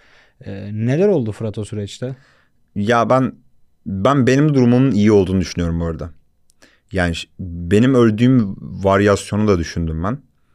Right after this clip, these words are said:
Speaker 2: O zaman mesela abim ne yapacak? Annem ben gitmişiz falan.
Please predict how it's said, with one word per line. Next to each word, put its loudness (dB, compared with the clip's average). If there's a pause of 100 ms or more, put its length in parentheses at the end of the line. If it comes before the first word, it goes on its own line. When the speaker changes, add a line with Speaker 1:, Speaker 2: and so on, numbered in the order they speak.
(320)
Speaker 2:
O -2
zaman 2
mesela 0
abim 0
ne -2
yapacak? -8 (520)
Annem -4
ben -2
gitmişiz -10
falan. -8